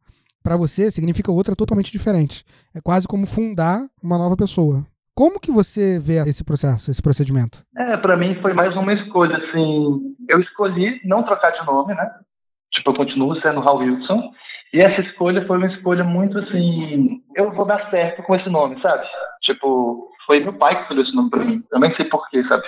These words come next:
Speaker 2: Meu pai não me criou, não me inspirou nada na vida,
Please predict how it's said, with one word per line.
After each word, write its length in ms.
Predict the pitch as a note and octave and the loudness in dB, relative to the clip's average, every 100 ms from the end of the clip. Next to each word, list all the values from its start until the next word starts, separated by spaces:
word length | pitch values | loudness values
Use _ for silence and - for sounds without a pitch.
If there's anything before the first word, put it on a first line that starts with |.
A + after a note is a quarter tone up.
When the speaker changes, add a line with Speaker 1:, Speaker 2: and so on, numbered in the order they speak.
| - - | -10 -14
Speaker 2:
Meu 200 | A#2 B2 | -12 -6
pai 160 | B2+ C3+ C3+ | 0 0 2
não 140 | C3 | -2
me 100 | B2+ | -2
criou, 300 | C3 C3 D3+ | -2 -2 -2
não 140 | C#3+ D3 | 0 2
me 120 | D#3 | 2
inspirou 420 | D3 - D3 D#3 | -4 -2 -2 0
nada 260 | D#3 D3 D#3+ | 0 0 0
na 120 | E3+ | -2
vida, 300 | D3+ C3+ | 0 0